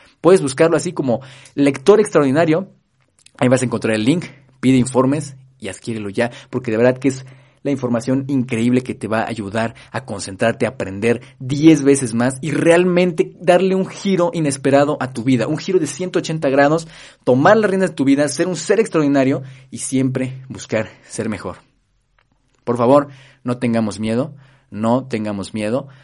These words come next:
siempre acatando las, las normas, acatando lo que digan las autoridades allá afuera, siendo responsables, pero sin tener, sin tener miedo, sin tener incertidumbre, mejor prepararnos. Hay un dicho que me encanta,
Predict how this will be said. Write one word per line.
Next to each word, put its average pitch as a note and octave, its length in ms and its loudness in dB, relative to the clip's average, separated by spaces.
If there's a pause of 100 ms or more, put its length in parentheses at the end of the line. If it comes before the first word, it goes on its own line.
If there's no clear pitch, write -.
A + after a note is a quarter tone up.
(280)
siempre B2 560 2
acatando C3+ 640 2
las, A2+ 280 2
las - 440 -10
normas, C3+ 680 4
acatando B2 480 -2
lo A2 120 2
que G#2+ 100 -4
digan G#2+ 200 -2
las F#2+ 140 -6
autoridades F#2+ 420 -8
allá F#2 120 -6
afuera, C#3+ 440 2 (400)
siendo B2 280 2
responsables, A#2+ 880 -2 (280)
pero G2 160 -8
sin F#2+ 120 -12
tener, G#2+ 320 -6 (480)
sin G2 160 -14
tener A2+ 260 -2
miedo, A#2 400 2 (100)
sin A2+ 120 -10
tener G#2+ 220 -8
incertidumbre, A2 720 -4 (220)
mejor G2+ 400 -6
prepararnos. F#2 800 -6 (440)
Hay C#3+ 160 0
un D3 60 2
dicho D3+ 180 -2
que B2+ 80 -2
me A2+ 80 0
encanta, D3+ 500 2